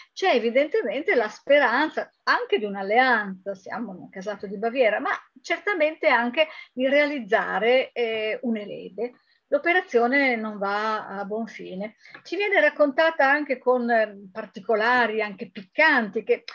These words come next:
fanno anche capire come queste camere da letto foss-, letto fossero molto frequentate, quindi, so, qualcuno che ha visto e riferisce particolari che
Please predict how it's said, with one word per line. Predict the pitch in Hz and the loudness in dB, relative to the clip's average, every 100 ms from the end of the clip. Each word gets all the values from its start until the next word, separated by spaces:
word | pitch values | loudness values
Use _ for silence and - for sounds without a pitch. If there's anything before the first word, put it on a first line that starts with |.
| - | -20
fanno | - 294 269 | -4 -2 -2
anche | 254 254 | -2 -2
capire | 294 285 262 254 240 | -2 -4 2 4 4
come | 233 220 | -2 -4
queste | 220 233 - 220 196 | -4 -6 -2 -2 -2
camere | - 240 226 208 | -4 -2 -2 -2
da | 208 | -4
letto | 208 202 190 220 196 | -2 -6 -6 -6 -6
foss-, | 214 185 - - | -8 -12 -14 -8
letto | 208 196 220 | -8 -6 -8
fossero | 208 202 196 | -10 -12 -10
molto | 196 208 196 185 | -4 -4 -4 -8
frequentate, | 214 196 196 190 302 254 208 196 | -10 -6 -8 0 2 4 0 -6
quindi, | 214 233 202 | -4 -4 -4
so, | 220 - | -8 -2
qualcuno | 226 233 254 240 208 | -2 -2 -2 -2 0
che | 214 | 2
ha | |
visto | 220 254 277 - 214 | 2 0 -4 0 0
e | |
riferisce | 214 196 226 240 269 254 - 208 - - - _ | 0 -6 -8 -6 -6 -4 -4 -4 -8 -18 -20 _
particolari | 233 - 247 240 214 214 254 226 196 | -2 -2 0 2 4 4 4 4 0
che | 196 220 220 | -2 -4 -4